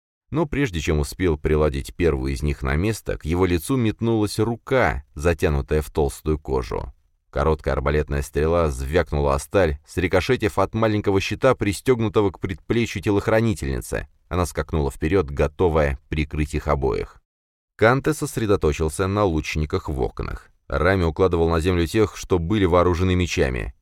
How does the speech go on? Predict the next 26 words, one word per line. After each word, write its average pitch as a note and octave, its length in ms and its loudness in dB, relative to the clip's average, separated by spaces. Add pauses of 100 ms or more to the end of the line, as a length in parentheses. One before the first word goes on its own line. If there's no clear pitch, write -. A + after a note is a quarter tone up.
(140)
Битва F2 340 -4
продолжалась, D#2 640 2
казалось, D#2 680 -2
целую C#2+ 500 -2
вечность. - 800 -8 (540)
Канте C#3+ 320 0
поймал A#2 360 0
себя G#2 240 0
на G#2 140 2
том, A#2+ 220 0
что G#2 240 0
уже G#2 260 2
задыхается, F#2+ 880 2
и F#2 180 -2
вытер G2+ 300 2
пот - 280 0
со F#2 160 2
лба. E2 440 2 (240)
Пальцы G#2+ 320 2
у D2 40 2
него C#2 240 0
болели, C2+ 640 0 (200)
плечи G2 400 2
жгло, F2 480 4
как F2+ 340 0
огнем. D2+ 640 0